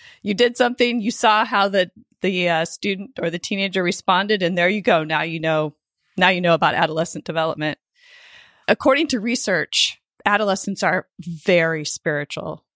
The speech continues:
Like, there's a window o-, of opening towards spirituality during adolescence that is not as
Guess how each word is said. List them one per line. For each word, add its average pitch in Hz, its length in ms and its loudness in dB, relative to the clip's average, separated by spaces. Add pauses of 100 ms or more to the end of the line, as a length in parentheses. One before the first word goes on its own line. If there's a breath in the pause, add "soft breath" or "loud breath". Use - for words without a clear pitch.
(400 soft breath)
Like, 180 200 0
there's 226 280 2
a 208 60 4
window 208 760 4
o-, 175 100 2 (120)
of 175 300 2
opening 214 680 0
towards 180 420 0
spirituality 180 720 0
during 170 240 0
adolescence 165 680 0
that 160 140 0
is 165 260 -6
not 180 440 2
as 160 460 0